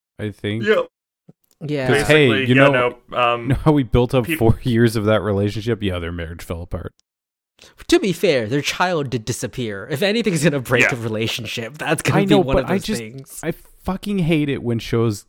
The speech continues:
Speaker 1: make up, like, "Oh, hey, we finally got there. They're finally together. Isn't this worth the wait? Let's kinda undo that so you keep watching."
Speaker 3: Well, no, but this is entirely what this episode is, is it's a fucking con-, continuity reset character-wise.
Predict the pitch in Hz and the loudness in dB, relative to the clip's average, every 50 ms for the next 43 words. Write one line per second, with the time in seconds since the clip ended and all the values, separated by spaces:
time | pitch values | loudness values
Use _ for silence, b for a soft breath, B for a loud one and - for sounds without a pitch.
0 | _ - 127 120 110 110 107 107 107 110 104 - - - - 87 - _ _ - | _ -16 -14 -14 -10 -6 -2 0 0 0 0 -2 -6 -12 -12 -14 -16 _ _ -8
1 | 120 101 90 82 - _ _ b b b b - 139 139 123 98 98 135 139 120 | -6 -6 -6 -6 -10 _ _ b b b b -6 -4 -4 -4 -2 0 0 2 2
2 | 101 101 98 - - - 92 92 95 107 120 127 127 131 123 - 101 101 110 107 | 2 0 -2 -4 -6 -6 -6 -4 -4 -4 -4 -4 -4 -6 -6 -8 -10 -8 -8 -8
3 | - _ - 90 85 85 82 87 82 82 - - 95 95 104 107 110 113 117 107 | -8 _ -8 -8 -8 -6 -8 -8 -10 -10 -10 -8 -6 -4 -4 -2 0 0 0 0
4 | 113 104 104 101 101 95 90 85 82 85 95 98 123 123 117 107 95 - 101 107 | 0 2 2 2 2 2 0 0 -2 -2 -2 -2 -2 -2 -2 -2 -2 -2 -2 -2
5 | 110 - - 95 87 95 98 113 135 - _ b b b b - 131 120 - - | -2 -2 -4 -4 -2 -2 -2 -2 -4 -6 _ b b b b -4 -4 -2 -4 -6
6 | - - 113 120 139 139 135 - 139 139 139 120 - 110 113 104 92 80 78 - | -6 -2 -2 0 0 0 0 0 0 0 -2 -2 -2 -2 0 0 -2 -4 -6 -8
7 | - 95 90 85 85 - - - 113 123 - - 98 92 90 90 - - - - | -10 -10 -10 -10 -10 -8 -4 -2 -2 -2 -4 -8 -10 -8 -8 -8 -8 -10 -12 -14
8 | 65 73 - _ _ _ _ - 202 233 254 302 247 131 123 147 160 202 196 247 | -14 -16 -18 _ _ _ _ -6 -4 -4 -2 -2 -2 -2 -2 -2 -2 -2 -2 -2
9 | 220 190 190 156 - - - 180 180 185 180 170 156 151 143 143 131 151 135 131 | -2 -2 -4 -4 -4 -4 -2 0 0 2 2 0 0 0 0 0 0 -2 -2 -4
10 | - 131 - 120 110 120 147 180 147 110 101 101 110 110 101 113 113 98 - - | -4 -4 -4 -4 -2 0 0 0 0 0 -2 -4 -8 -8 -8 -10 -12 -14 -12 -12
11 | - 117 - - - 135 120 - 131 117 113 117 120 131 - - - 135 135 - | -12 -12 -10 -8 -8 -8 -6 -4 -6 -4 -4 -6 -8 -10 -12 -8 -6 -6 -4 -2
12 | - 135 123 117 117 117 139 170 175 151 120 104 98 107 101 98 - - 107 107 | -2 -2 -2 -2 -2 0 0 0 0 0 -2 -4 -4 -6 -8 -8 -8 -8 -8 -8
13 | - - - - - - 143 151 131 - 117 104 98 104 110 107 110 117 - b | -10 -12 -14 -10 -8 -6 -6 -6 -6 -6 -8 -10 -8 -10 -14 -14 -14 -16 -16 b